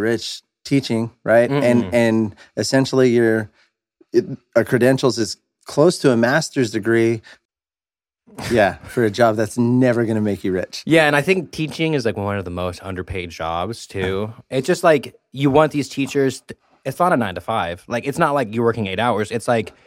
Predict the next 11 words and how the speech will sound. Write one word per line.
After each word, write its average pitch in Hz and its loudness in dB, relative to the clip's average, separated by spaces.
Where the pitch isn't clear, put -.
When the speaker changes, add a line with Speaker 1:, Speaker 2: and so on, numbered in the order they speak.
Speaker 2:
you're 143 6
working 151 2
your 123 0
eight 147 2
hours, 117 4
Speaker 1:
Yeah. 104 -2
Speaker 2:
and 117 2
then 123 4
you're 127 2
grading 131 2
papers, 117 -2